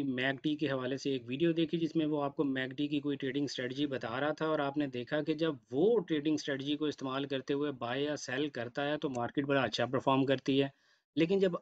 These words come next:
आप मैकडी को इस्तेमाल करते हुए कोई बाय या सेल ट्रेड फाइंड करने की कोशिश करते हैं तो आपके अक्सर स्टॉप लॉसेस हिट हो जाते हैं। इसकी बहुत सी वजूहात हो सकती हैं, लेकिन हम इस वीडियो में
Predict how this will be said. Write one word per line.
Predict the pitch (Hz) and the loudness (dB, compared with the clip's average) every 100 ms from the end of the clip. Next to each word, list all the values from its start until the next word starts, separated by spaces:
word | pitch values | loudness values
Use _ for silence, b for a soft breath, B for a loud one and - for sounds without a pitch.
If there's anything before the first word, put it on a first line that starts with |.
| 147 | 2
आप | 151 190 196 175 | 6 6 6 4
मैकडी | 156 156 143 165 156 | 4 2 4 4 4
को | 160 | 2
इस्तेमाल | 147 139 131 147 143 | 0 -2 0 0 0
करते | 135 131 147 | -4 0 0
हुए | 143 151 | 2 0
कोई | 151 151 135 | 0 -2 -2
बाय | 127 120 147 | -2 -2 0
या | 147 143 - | 0 -2 -4
सेल | 147 143 151 | -2 -2 -2
ट्रेड | 143 143 143 | -2 -4 -4
फाइंड | 131 135 139 | -4 -4 -2
करने | 139 143 | -2 -2
की | 147 139 | -4 -6
कोशिश | 127 123 185 175 | -6 -4 -2 0
करते | 139 131 147 | -2 -2 0
हैं | 170 226 B B B _ 165 | 0 -2 B B B _ 0
तो | 151 | 4
आपके | 156 - 165 | 4 2 0
अक्सर | 151 - 160 | 0 -2 -4
स्टॉप | - 143 139 | 0 0 2
लॉसेस | 139 135 151 135 | 0 0 -2 -2
हिट | 131 131 | -2 -2
हो | 117 | -4
जाते | 110 107 110 | -6 -10 -12
हैं। | 104 - _ | -12 -16 _
इसकी | 190 202 208 | 0 2 4
बहुत | 165 175 208 233 226 | 6 6 6 6 4
सी | 220 | 2
वजूहात | 160 156 160 120 135 160 175 | 4 4 4 4 4 6 4
हो | 160 | 2
सकती | 143 131 - 143 | 0 -4 -2 0
हैं, | 208 | 2
लेकिन | 170 160 147 | 2 2 2
हम | 151 160 - | 2 2 2
इस | 190 190 139 | -2 -2 -4
वीडियो | 131 147 190 | -2 2 4
में | 196 | 2